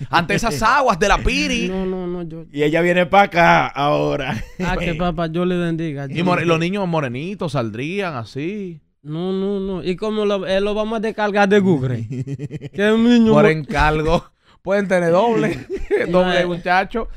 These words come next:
Speaker 2: no,
Speaker 1: Pero yo
Speaker 2: no.
Speaker 1: noto que tú eres como homofóbico y como que te causa vaina, ¿eh? ¿Qué
Speaker 2: No, no,
Speaker 1: pasa?
Speaker 2: no. Mira, eh, tú
Speaker 1: Tú
Speaker 2: sabes
Speaker 1: no
Speaker 2: que
Speaker 1: dormirías en la misma cama de Ronnie Jiménez una noche.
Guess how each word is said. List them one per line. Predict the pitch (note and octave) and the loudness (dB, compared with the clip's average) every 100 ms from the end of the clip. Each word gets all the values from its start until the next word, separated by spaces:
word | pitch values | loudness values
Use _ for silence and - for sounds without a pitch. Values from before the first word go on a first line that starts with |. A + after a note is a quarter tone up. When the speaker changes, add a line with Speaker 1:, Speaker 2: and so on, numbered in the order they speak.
| C#3+ | -8
Speaker 2:
no, | E3 E3 | -6 2
Speaker 1:
Pero | A3+ | 4
yo | G#3+ | 4
Speaker 2:
no. | |
Speaker 1:
noto | A#3+ B3+ | 2 -2
que | A#3+ | -4
tú | |
eres | A3 G#3 | -4 -4
como | G#3+ | -4
homofóbico | G#3+ F#3 B2+ A2+ A#2+ D3+ D#3+ D#3+ | -4 -4 -6 -4 -2 0 -2 -4
y | |
como | C#3+ C#3 | -4 -6
que | C3 | -8
te | A#2 | -10
causa | A2 C#3 C#3+ B2+ | -10 -12 -10 -10
vaina, | G#2 A#2 D3+ C#3+ A#2+ | -10 -10 -10 -10 -12
¿eh? | C#3 | -8
¿Qué | G#3 | -4
Speaker 2:
No, | E3 F#3+ G3 | -2 0 0
no, | F#3+ F#3 | 0 0
Speaker 1:
pasa? | F3+ F3+ | 0 -2
Speaker 2:
no. | F3+ F3 E3+ | -2 -2 -2
Mira, | G3 F#3+ F3 - | -2 0 -2 -4
eh, | E3 | -10
tú | - G3+ | -10 -6
Speaker 1:
Tú | |
Speaker 2:
sabes | G#3 B3+ | 0 4
Speaker 1:
no | C#4 | 4
Speaker 2:
que | |
Speaker 1:
dormirías | B3 A#3+ A#3+ A#3+ | 2 0 0 0
en | |
la | A3+ | -2
misma | A3+ A3 | -2 -4
cama | G#3+ G#3 G#3 | -2 0 0
de | F#3 | 0
Ronnie | F#3+ F#3+ | 0 -2
Jiménez | F#3+ E3 A2+ A2+ | -2 -4 -6 -6
una | C#3+ | -6
noche. | B2 F2+ - F2 | -8 -10 -12 -18